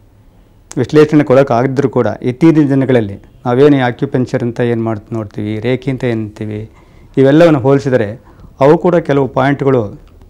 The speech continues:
ಅನುಕೂಲಕರ ಆಗ್ಬೋದು ಈ ವಾಂತಿ ನಿಲ್ಲಿಸೋದಕ್ಕಾಗಲಿ ಅಥವಾ ಭೇದಿ ನಿಲ್ಲಿಸೋಕ್ಕಾಗಲಿ ಅಂತ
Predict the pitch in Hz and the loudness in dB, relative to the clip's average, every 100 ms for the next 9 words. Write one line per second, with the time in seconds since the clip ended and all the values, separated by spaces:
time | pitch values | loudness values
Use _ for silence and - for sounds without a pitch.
0 | _ - - - - - - - 135 143 | _ -20 -20 -20 -20 -20 -16 -2 -2 2
1 | 160 147 135 120 123 151 156 147 135 131 | 2 4 2 4 2 2 2 4 2 2
2 | 120 127 123 139 131 123 127 123 123 120 | 2 0 -2 -2 -2 -4 -4 -4 -4 -2
3 | 123 120 110 123 131 117 104 123 113 107 | -2 -4 -2 -2 -2 -4 -6 -8 -8 -8
4 | 107 | -8